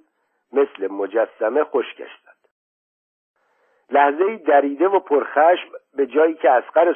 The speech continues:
سپوریان نشسته بود خیره شد. اصغر تو کوچه نگاه می‌کرد و متوجه نگاه خشمناک معلم نبود. اما سکوت کلاس و قطع شدن درس معلم که تو گوشش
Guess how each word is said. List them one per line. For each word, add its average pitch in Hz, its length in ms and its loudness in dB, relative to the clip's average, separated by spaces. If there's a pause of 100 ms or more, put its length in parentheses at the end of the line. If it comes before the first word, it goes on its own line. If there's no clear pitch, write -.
سپوریان 120 560 -2
نشسته 101 440 -8
بود 135 220 -12
خیره 120 340 -4
شد. 82 220 -18 (480)
اصغر 127 400 0
تو 131 220 -16
کوچه 117 320 -6
نگاه 82 360 -6
می‌کرد 71 420 -20 (300)
و 92 80 -12
متوجه 101 760 -2
نگاه 107 520 -4
خشمناک 95 760 -4
معلم 90 720 -4
نبود. 117 280 0 (1500)
اما 180 360 2
سکوت 190 320 -4
کلاس 160 600 2
و 135 140 2
قطع 131 320 2
شدن 131 220 2
درس 127 500 0
معلم 110 720 0 (200)
که 135 100 -8
تو 123 180 -14
گوشش 131 440 -4